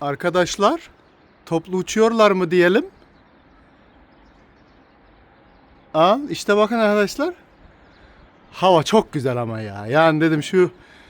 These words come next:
güzel böyle yağmur sonrası havayı yakalım. Baksanıza arkadaşlar şu gökyüzüne bir. Şöyle bir bakın arkadaşlar gökyüzüne. Aha, tüm kuşlarımız. Zoom'umuz yoktur.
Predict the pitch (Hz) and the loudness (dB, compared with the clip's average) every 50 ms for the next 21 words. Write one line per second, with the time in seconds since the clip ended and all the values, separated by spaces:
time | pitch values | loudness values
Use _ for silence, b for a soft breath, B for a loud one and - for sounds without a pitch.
0 | b b b b b b _ _ 156 151 151 180 180 170 151 151 156 151 147 151 | b b b b b b _ _ -6 0 2 4 4 6 6 4 4 4 4 4
1 | 147 143 147 156 160 165 175 165 - - 160 151 151 151 143 - 151 143 147 151 | 4 6 6 4 4 2 0 -2 -2 -2 0 0 0 -2 -4 -4 -6 -2 0 0
2 | 156 156 147 143 139 143 143 - 151 147 147 139 131 131 - - - 180 165 151 | 2 2 2 2 2 0 0 0 -2 -2 -2 -2 -4 -8 -10 -8 -6 -6 -4 -4
3 | 131 131 120 - 127 120 113 - - 120 107 - - 117 110 117 113 - 113 107 | -4 -4 -6 -6 -8 -8 -8 -8 -10 -12 -12 -12 -10 -6 -6 -6 -6 -6 -10 -10
4 | 98 110 107 104 104 107 113 117 - - b b b b b b b b b b | -8 -8 -8 -8 -6 -6 -8 -8 -10 -20 b b b b b b b b b b
5 | _ _ _ _ _ _ b b b b b b b b b b b b b b | _ _ _ _ _ _ b b b b b b b b b b b b b b
6 | b b b b b b b b b b b b b _ _ - - - 120 113 | b b b b b b b b b b b b b _ _ -20 -14 -12 -10 -8
7 | 110 110 110 110 110 117 113 - 120 113 107 107 92 113 113 104 - - 107 98 | -6 -6 -4 -4 -4 -4 -6 -6 -8 -10 -10 -8 -8 -8 -8 -8 -8 -12 -16 -12
8 | 92 107 104 - - 117 101 98 107 104 113 117 110 - - - _ _ - b | -10 -10 -12 -10 -12 -12 -12 -10 -10 -8 -8 -8 -10 -12 -18 -20 _ _ -20 b
9 | b b b b b b b b b b b b b b _ _ _ - 143 175 | b b b b b b b b b b b b b b _ _ _ -8 -6 -6
10 | 233 262 - - _ _ - 208 208 - - 185 - - 180 160 156 165 196 254 | -6 -8 -10 -20 _ _ -6 -6 -4 -4 -6 -8 -2 2 2 4 4 2 2 0
11 | - - - - - - - - - - B B B B B B B B B B | -4 -8 -16 -18 -20 -20 -20 -20 -20 -20 B B B B B B B B B B
12 | B B B B _ - B B B B B B B B B B 135 127 127 143 | B B B B _ -20 B B B B B B B B B B -8 -8 -4 0
13 | 165 202 214 214 220 226 220 226 240 220 196 175 196 214 220 - - - - 170 | 2 4 6 6 6 6 6 6 4 2 2 4 4 4 4 4 0 0 2 2
14 | 180 175 - - | 2 0 -4 -16